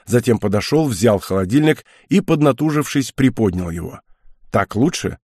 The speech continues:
«О, да, спасибо!» воскликнул Деймос. Отпихнув локтем кота, сунувшего нос в расширившуюся щель, он с возгласом «Есть! Отлично!» быстро схватил что-то, но подняться не успел.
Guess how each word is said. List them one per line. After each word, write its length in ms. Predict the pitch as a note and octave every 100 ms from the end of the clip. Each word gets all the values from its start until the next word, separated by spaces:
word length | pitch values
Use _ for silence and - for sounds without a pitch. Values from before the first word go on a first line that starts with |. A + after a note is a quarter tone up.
| _ _ _ -
«О, 240 | A2+ D3+
да, 320 | A#2 A#2 C#3 A#2
спасибо!» 640 | - A#2 - E3 A#2+ E2 _ _ -
воскликнул 540 | A2 - A2 - G2+
Деймос. 480 | F#2 G2 F2+ - - _ _ _ _ _
Отпихнув 640 | G2 G#2+ - D#3+ G3+ G#3 D#3+
локтем 380 | E3 - C3 A#2+
кота, 420 | B2 A#2 C#3+ E3
сунувшего 540 | - D3 C#3+ - C3+
нос 260 | C#3+ C#3 G#2
в 60 |
расширившуюся 880 | A#2+ B2+ - B2 A#2+ - B2 - B2
щель, 440 | G#2+ - B2+ A#2 - _ _ -
он 160 | E3
с 100 | -
возгласом 520 | D#3+ E3 C#3+ C#3 D3+
«Есть! 580 | B2+ A2 F#3 C#3+ - -
Отлично!» 760 | G#2 - C#3+ F#3 - B2 F#2 - _ _ _
быстро 380 | G2 C#3 C3 A#2
схватил 400 | - G#2+ C3+ D#3+
что-то, 400 | - E3+ E3+ E3
но 240 | D3+ C#3 C3+
подняться 580 | D#3 C3+ A#2 G#2+ -
не 100 | G#2+
успел. 480 | G#2 - - E2+ -